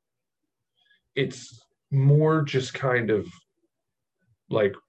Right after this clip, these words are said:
what the hell is this and why is it this way and what's going on, you know, with there being no follow-up,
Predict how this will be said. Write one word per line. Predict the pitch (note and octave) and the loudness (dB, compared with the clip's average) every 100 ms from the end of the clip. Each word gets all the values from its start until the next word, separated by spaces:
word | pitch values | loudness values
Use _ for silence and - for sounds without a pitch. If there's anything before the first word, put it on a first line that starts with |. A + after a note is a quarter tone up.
| - | 0
what | C3 C3+ | 0 0
the | |
hell | A2+ A2+ A2 | -2 0 2
is | G#2+ F#2+ | 0 -4
this | F#2+ G2 F#2 - - - | -6 -6 -6 -12 -20 -14
and | G#2 G2 F2+ E2+ - - C#3+ - _ _ _ _ _ _ _ - | -6 -4 -4 -8 -12 -14 -14 -16 _ _ _ _ _ _ _ -14
why | A2 G2 G2 | -4 -2 0
is | G#2+ G2 F#2 | 2 0 -2
it | F#2+ - | -8 -8
this | F2 - | -10 -10
way | - F2 E2+ E2+ E2+ E2 | -8 -4 -2 -4 -6 -8
and | E2 - _ | -12 -20 _
what's | F2 G2+ G2+ | -10 -10 -10
going | - G2 F#2 F2+ | -8 -6 -6 -8
on, | E2+ E2 E2 E2 | -10 -12 -16 -16
you | D#2+ E2+ | -14 -12
know, | E2 C2+ F#2+ F2+ _ _ _ - _ _ _ - | -14 -18 -20 -20 _ _ _ -20 _ _ _ -12
with | A2+ G2 - | -8 -6 -4
there | G#2 | -4
being | A2 G#2+ | -2 -6
no | F#2 | -6
follow-up, | - - D#3+ D#3 C#3 C3 | -10 -4 0 4 4 2